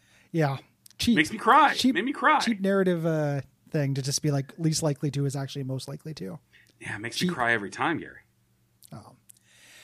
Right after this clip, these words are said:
Speaker 1: I thought those books ended stupid. I'm, as, as somebody who read them even before the controversy, I was like, "Oh, these are good. I'll read these."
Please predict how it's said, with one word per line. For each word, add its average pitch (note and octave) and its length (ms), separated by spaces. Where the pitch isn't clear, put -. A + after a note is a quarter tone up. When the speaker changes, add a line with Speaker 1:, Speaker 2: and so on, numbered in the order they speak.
Speaker 1:
I F#3+ 60
thought G3 120
those F3 180
books D#3+ 200
ended C#3 280
stupid. D3 360
I'm, C#3+ 140
as, D3 160
as F3 180
somebody E3+ 240
who D#3+ 100
read D#3 220
them D3+ 200
even D3+ 180
before C#3 260
the C#3+ 80
controversy, F3+ 460
I D#3+ 40
was D3 80
like, G3+ 100
"Oh, D4 100
these F#3+ 160
are C#3 60
good. C3+ 180
I'll D3+ 140
read C3 180
these." B2+ 280